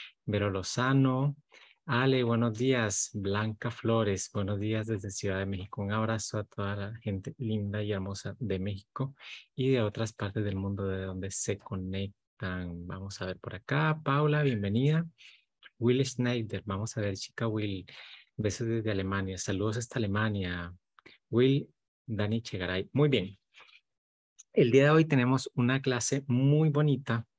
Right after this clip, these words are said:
que ya la hemos tenido en el, en el pasado. Esto formaba parte de nuestro programa de pérdida de peso. Lo adecuamos para que se convirtiera en una, en una clase y ya no,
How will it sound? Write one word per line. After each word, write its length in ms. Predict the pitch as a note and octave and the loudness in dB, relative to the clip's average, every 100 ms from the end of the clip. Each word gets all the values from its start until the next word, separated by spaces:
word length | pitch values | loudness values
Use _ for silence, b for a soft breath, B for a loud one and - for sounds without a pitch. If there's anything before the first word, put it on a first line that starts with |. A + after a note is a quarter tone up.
| _ | _
que 320 | A#2+ G2 F#2+ F2+ | 0 0 0 0
ya 100 | G2+ | 0
la 100 | A2 | 2
hemos 220 | A#2+ A#2+ | 0 -2
tenido 480 | - G#2+ G#2+ A#2+ A#2+ | -2 0 0 0 -2
en 240 | A2 F#2 F2+ | -2 -2 -4
el, 340 | E2+ E2+ F2+ | -6 -8 -8
en 160 | - G2 | -6 -6
el 80 | F2+ | -6
pasado. 540 | G2 - A#2 B2+ C#3 | -6 -4 -2 -2 -2
Esto 180 | A2 - | -4 -6
formaba 440 | - G#2+ G#2 A2 | -4 -2 0 -2
parte 360 | - G#2+ G2+ A#2+ | -2 -4 -2 -2
de 120 | A2+ | -2
nuestro 540 | G2 - - F2+ E2+ - B B B B - | -4 -8 -4 -2 -2 -6 B B B B -6
programa 840 | G#2+ G2+ G2 G2 A2 A2 F#2 F#2 | -2 0 0 0 0 0 0 -4
de 340 | G2+ G2 F#2 - | -2 0 0 0
pérdida 760 | A2 G#2+ G#2+ B2 A#2+ A#2 A2 - | 2 2 2 0 2 -2 -6 -6
de 180 | G2+ G2 | -4 0
peso. 460 | A#2+ A#2+ - D#3 - B B B - | 0 0 -2 -6 -8 B B B -8
Lo 260 | A2 G2+ G2 | -4 -2 0
adecuamos 680 | G2 G2 - A#2 C3 D3+ | 0 -2 0 0 0 -2
para 260 | - G2+ F#2+ | -6 -8 -8
que 100 | G2 | -8
se 200 | G2 - | -8 -8
convirtiera 600 | - F2+ F2 - G2 G#2+ | -8 -10 -8 -4 -4 -2
en 60 | |
una, 560 | G2+ G2 G#2 F#2+ E2+ F2 | -4 -4 -4 -4 -6 -8
en 120 | G#2 | -4
una 200 | F#2 G2+ | -2 -2
clase 460 | G2+ A2+ B2 - C#3 - | 0 0 0 -2 -4 -8
y 140 | - F#2 | -12 -4
ya 200 | G2+ G2 | -2 0
no, 680 | G2+ G2 G2 F#2 E2+ E2 | 0 -2 -2 -4 -6 -10